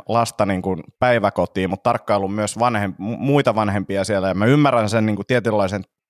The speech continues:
mielentilan, että, että mulla on kiire päästä töihin, mulla on näitä juttuja, mitä mun pitää tehdä, mut siinä vaiheessa, kun vanhempi sanoo lapselle, että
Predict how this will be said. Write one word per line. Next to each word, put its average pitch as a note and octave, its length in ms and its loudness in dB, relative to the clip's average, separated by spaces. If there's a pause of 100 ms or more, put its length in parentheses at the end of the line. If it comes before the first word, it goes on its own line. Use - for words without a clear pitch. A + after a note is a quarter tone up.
(440)
mielentilan, G#2+ 500 0
että, - 140 -10 (480)
että - 240 -8
mulla B2+ 140 2
on A#2 200 0
kiire C#3 320 2
päästä G#2 420 -2 (200)
töihin, A#2+ 440 4
mulla G#2 180 2
on F#2+ 120 -2 (120)
näitä B2 320 0
juttuja, A#2 420 2
mitä G#2 220 2
mun G2 200 2
pitää G2 320 -2
tehdä, G#2+ 360 -2 (580)
mut G2+ 100 -6
siinä C3 140 2
vaiheessa, B2 200 0
kun A2+ 120 -4
vanhempi C3 420 0
sanoo G#2+ 320 0
lapselle, G#2+ 480 0
että - 180 -8